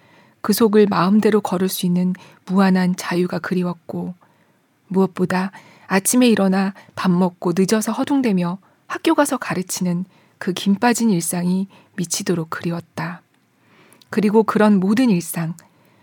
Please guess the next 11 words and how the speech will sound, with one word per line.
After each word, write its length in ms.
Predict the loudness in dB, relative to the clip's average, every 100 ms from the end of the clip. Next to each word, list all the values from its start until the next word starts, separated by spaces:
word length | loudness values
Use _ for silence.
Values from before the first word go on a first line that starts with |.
| -10
바쁘게 440 | -8 -4 -2 0
일하고 560 | 0 -2 -4 -4 -6 -8 _ -14
사람들을 500 | -6 0 0 0 -2
만나고 580 | -4 -4 -6 -8 -12 -14 _ _ _ _
누군가를 460 | 0 2 2 2 0
좋아하고 720 | -2 -2 -2 -4 -8 -10 -12 _ _ _ -6
누군가를 460 | 0 2 0 0 -2
미워하고 640 | -2 0 -2 -4 -10 -14 _ _ _ _ _ _ _ _
그렇게 340 | -2 0 2 0
아름다운 520 | 2 2 2 2 0
일을, 320 | 0 0 -2